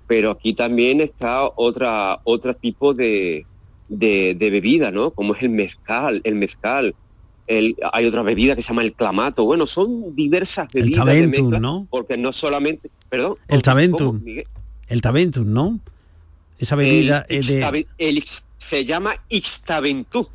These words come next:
Speaker 1: fíjate,
Speaker 2: Ixtaventú.
Speaker 1: Ixtaventú, que, Ixtaventú, que es una bebida también muy fuerte, con muchos grados de alcohol, parecido también al, al tequila realmente, ¿no?
Speaker 2: Ujú.
Speaker 1: El Ixtaventú.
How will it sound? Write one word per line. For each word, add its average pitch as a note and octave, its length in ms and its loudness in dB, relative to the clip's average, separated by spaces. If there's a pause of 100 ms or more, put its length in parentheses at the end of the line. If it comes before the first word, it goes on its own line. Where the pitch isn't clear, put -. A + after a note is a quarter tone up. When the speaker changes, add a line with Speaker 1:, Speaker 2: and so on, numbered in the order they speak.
Speaker 1:
fíjate, B2+ 580 -6
Speaker 2:
Ixtaventú. C#3 760 2
Speaker 1:
Ixtaventú, C4 240 6 (140)
que, - 100 -10 (760)
Ixtaventú, C3 800 -4
que C3 120 -2
es - 140 -8
una D3 180 0
bebida C#3+ 380 0
también D3+ 460 -2
muy C#3+ 480 2
fuerte, E3+ 720 -2
con A2 240 -6
muchos C3+ 440 -2
grados B2+ 320 -4
de G#2 100 -4
alcohol, - 340 -4 (380)
parecido A2+ 580 0
también C3 440 0
al, G2 320 -2
al G#2 180 -2
tequila A#2+ 420 -2
realmente, G#2 560 0
¿no? G3 100 2
Speaker 2:
Ujú. G3+ 80 -4 (180)
Speaker 1:
El A#2+ 240 0 (100)
Ixtaventú. G#2+ 720 -2